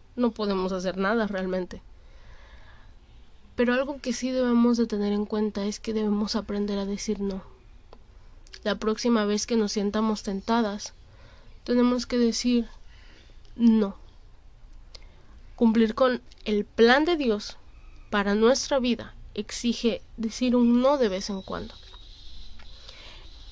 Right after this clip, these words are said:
En el libro de Mateo, capítulo dieciséis, versículo veinticuatro, Jesús dice, "Niéguese a sí mismo". No dice, "Haz lo que tú quieras",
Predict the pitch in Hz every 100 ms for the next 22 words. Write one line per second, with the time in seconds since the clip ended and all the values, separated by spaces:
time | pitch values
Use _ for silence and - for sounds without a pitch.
0 | - - 214 208 214 233 240 214 - 208
1 | 220 220 226 214 208 208 220 220 190 196
2 | 208 202 - 202 202 - 233 202 - 214
3 | 220 214 208 196 202 - 220 214 190 214
4 | 202 226 214 202 240 240 - 208 - -
5 | - - - - - - 220 240 262 277
6 | 285 285 - 277 269 - - 202 - 214
7 | 208 208 208 - - - - - - -
8 | - - - - - - - - - -
9 | - - - - - - - - - -
10 | - - - - - 247 254 247 233 208
11 | - - 196 208 214 214 214 220 - 294
12 | 226 -